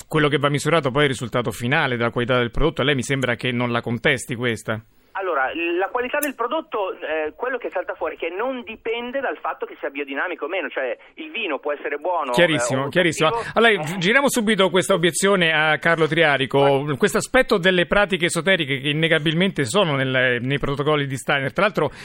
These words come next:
Speaker 1: vo-, devo dar conto che moltissimi ascoltatori stanno scrivendo al tre tre cinque sei nove nove due nove quattro nove, tantissimi ancora di più su Facebook e su Twitter, tutti, quasi tutti a sostegno di, delle pratiche biodinamiche,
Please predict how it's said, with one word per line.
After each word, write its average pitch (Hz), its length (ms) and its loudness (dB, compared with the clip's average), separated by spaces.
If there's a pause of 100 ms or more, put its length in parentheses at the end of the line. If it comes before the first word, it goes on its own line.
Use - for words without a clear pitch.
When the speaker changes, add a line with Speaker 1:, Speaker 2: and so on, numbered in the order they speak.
(140)
Speaker 1:
vo-, 143 180 0
devo 165 200 2
dar 175 160 4
conto 196 320 2
che 139 100 0
moltissimi 147 540 -2
ascoltatori 143 420 -2
stanno 127 240 -4
scrivendo 143 380 -2
al 107 60 -6
tre 135 160 -2
tre 131 160 -4
cinque 160 340 -2
sei 139 160 -2
nove 135 180 0
nove 143 240 0
due 127 100 -2
nove 143 140 0
quattro 135 300 -2
nove, 165 160 0
tantissimi 147 480 -4
ancora 175 200 0
di 151 120 0
più 170 140 -4
su 139 160 -8
Facebook 131 500 -2
e 135 60 -6
su 120 180 -12
Twitter, 160 440 -2 (440)
tutti, 185 260 -2
quasi 147 240 0
tutti 170 160 -2
a 139 40 0
sostegno 143 600 -2
di, 127 320 -2
delle 123 220 -2
pratiche 127 320 0
biodinamiche, 135 720 -2